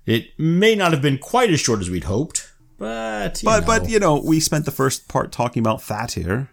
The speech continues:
Speaker 2: and
Speaker 1: Right.
Speaker 2: what a Thatir is or is not, and determined that it is,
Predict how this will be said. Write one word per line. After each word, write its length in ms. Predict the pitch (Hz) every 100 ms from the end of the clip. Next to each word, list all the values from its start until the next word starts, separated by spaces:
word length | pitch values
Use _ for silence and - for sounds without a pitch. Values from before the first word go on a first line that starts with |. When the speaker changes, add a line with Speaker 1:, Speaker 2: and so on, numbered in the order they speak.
| -
Speaker 2:
and 100 | 98
Speaker 1:
Right. 160 | 104 104
Speaker 2:
what 80 | 101
a 40 | -
Thatir 300 | 107 104 -
is 200 | 107 110 107
or 100 | -
is 140 | 95
not, 500 | 98 107 80 - -
and 440 | 71 92 92 90 -
determined 440 | 107 - 143 151
that 160 | 160 160
it 80 | 160 156 156
is, 320 | 170 -